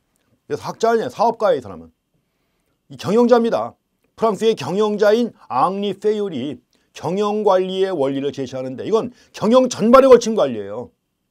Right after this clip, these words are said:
그 경영 전반에 걸친, 그래서 일반 관리라고 합니다. 일반 관리론을 갖다가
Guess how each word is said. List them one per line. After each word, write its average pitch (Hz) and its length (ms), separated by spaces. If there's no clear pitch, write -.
그 160 120
경영 190 300
전반에 214 380
걸친, 202 400
그래서 151 200
일반 233 400
관리라고 120 420
합니다. 78 320
일반 214 340
관리론을 175 360
갖다가 143 420